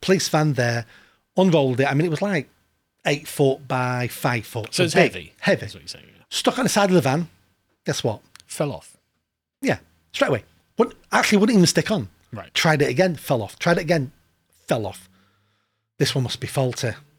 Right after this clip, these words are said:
Speaker 1: Next week, we had another one. Took the other one, the other banner, same thing.
Speaker 2: Oh,
Speaker 1: Fell
Speaker 2: great.
Speaker 1: off.
Speaker 2: So now it's twelve hundred.
Speaker 1: Yeah, I bought two, yeah.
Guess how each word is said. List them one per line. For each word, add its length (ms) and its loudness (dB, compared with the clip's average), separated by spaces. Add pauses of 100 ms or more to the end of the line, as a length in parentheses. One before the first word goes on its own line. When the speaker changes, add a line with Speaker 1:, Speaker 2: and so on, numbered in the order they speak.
(200)
Speaker 1:
Next 260 0
week, 220 4
we 80 0
had 80 2
another 180 4
one. 320 2 (180)
Took 200 -4
the 80 4
other 140 4
one, 200 2
the 100 0
other 120 2
banner, 340 2 (240)
same 260 0
thing. 340 -4
Speaker 2:
Oh, 60 -6
Speaker 1:
Fell 60 -4
Speaker 2:
great. 220 2
Speaker 1:
off. 60 -6
Speaker 2:
So 100 -4
now 120 -4
it's 80 -8
twelve 280 0
hundred. 340 -18 (400)
Speaker 1:
Yeah, 160 2
I 40 -2
bought 220 -2
two, 240 -2
yeah. 160 -4